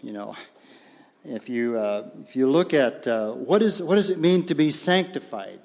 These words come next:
It, in, in their way of thinking, it, it is that I don't sin anymore,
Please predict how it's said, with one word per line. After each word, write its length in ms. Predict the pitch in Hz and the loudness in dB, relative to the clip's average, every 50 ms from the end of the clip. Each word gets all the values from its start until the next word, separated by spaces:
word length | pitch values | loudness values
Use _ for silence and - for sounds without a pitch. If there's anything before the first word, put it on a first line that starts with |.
| - - | -16 -10
It, 200 | 139 127 127 127 - - - - - - - - - - _ _ _ _ _ - | -6 -6 -6 -8 -10 -20 -20 -20 -20 -20 -20 -20 -20 -20 _ _ _ _ _ -2
in, 160 | 147 135 143 | 0 0 0
in 240 | 143 147 147 139 127 | 2 0 0 2 2
their 200 | 143 165 190 202 | 4 4 4 4
way 260 | 196 185 175 165 156 | 4 4 4 4 2
of 140 | 147 139 135 | 2 0 0
thinking, 440 | - 175 165 160 160 165 160 143 | 0 0 0 0 0 0 0 0
it, 160 | 131 131 135 135 | 2 0 0 -2
it 200 | - 139 135 131 | -2 -2 0 0
is 200 | 135 131 131 131 | 0 -2 -2 -4
that 140 | 131 127 | -4 -2
I 120 | 127 127 131 | -2 -2 0
don't 260 | 127 139 143 135 - | 0 -2 -2 -4 -4
sin 300 | - - - 156 135 113 | -6 -6 -6 -6 -6 -6
anymore, 560 | 107 101 95 92 92 95 95 101 - - - | -8 -10 -10 -12 -12 -12 -14 -14 -16 -18 -20